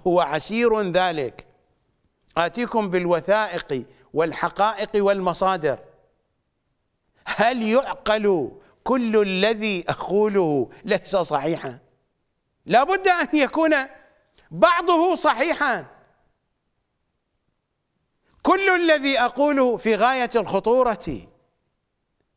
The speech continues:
فليكن أكثر كلام كذبا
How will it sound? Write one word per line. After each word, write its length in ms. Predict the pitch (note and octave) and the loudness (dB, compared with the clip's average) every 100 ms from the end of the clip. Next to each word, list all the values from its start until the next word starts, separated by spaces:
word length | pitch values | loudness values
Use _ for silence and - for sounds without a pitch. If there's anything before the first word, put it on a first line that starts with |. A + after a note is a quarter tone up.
| _ _ _ _ _ _ _ | _ _ _ _ _ _ _
فليكن 720 | G#3 B3+ F4 F4 D#4+ B3 B2+ - _ _ _ _ _ - | 0 4 2 2 0 0 -4 -14 _ _ _ _ _ -2
أكثر 760 | D4+ E4+ - A#3 B3+ B3+ B3 A3+ | 0 0 -4 0 2 2 0 0
كلام 640 | - A#3+ B3 C4 B3+ B3+ | 0 2 2 0 0 -2
كذبا 760 | - B3 A#3 A3 F#3 E3+ C3 | 0 0 0 0 0 0 -4